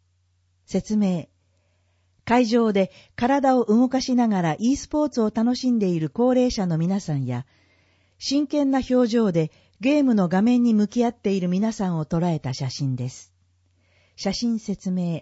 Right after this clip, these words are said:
終わり。日本一元気な地域を目指して。企画の発起人、集落支援員、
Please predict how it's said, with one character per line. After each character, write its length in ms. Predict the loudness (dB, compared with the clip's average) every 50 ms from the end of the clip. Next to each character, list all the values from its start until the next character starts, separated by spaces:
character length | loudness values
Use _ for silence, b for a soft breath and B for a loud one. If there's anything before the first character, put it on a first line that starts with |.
| _
終 180 | -6 -2 0 0
わ 100 | 0 0
り。 220 | -2 -4 -6 -8 -10 _ _ _ _ _ _ _ _ _ _ _ _ _ _ _ _ _ _ _ _ _ _ _ _ _ _ _ _ _ _ _ _ _ _ _ _ _ _ _ _ _ _ _ _
日 160 | 4 4 4
本 300 | 4 4 2 2 4 2
一 240 | 2 2 0 -2 -4
元 280 | 0 2 4 4 4 2
気 140 | 2 0 0
な 120 | 0 0
地 220 | 0 0 0 0
域 200 | 0 0 0 0
を 80 | 2 2
目 120 | 2 0
指 180 | 0 0 0 -2
し 180 | -2 -4 -8 -8
て。 160 | -10 -10 -12 _ _ _ _ _ _ _ _ _ _ _ _ _ _ _ _ _ _ _ _ _ _ -20
企 320 | -12 -4 -2 -2 -2 0
画 60 | 0 0
の 120 | 0 0
発 240 | 0 0 -2 -4 -4
起 160 | -2 0 2
人、 320 | 2 2 2 0 -2 -6 _ _ _ _ _ _ _ _
集 280 | -12 -6 -2 2 4 4
落 240 | 4 4 2 -2 -8
支 220 | -6 -2 0 2
援 160 | 2 2 2
員、 360 | 2 2 0 0 -2 -4 -6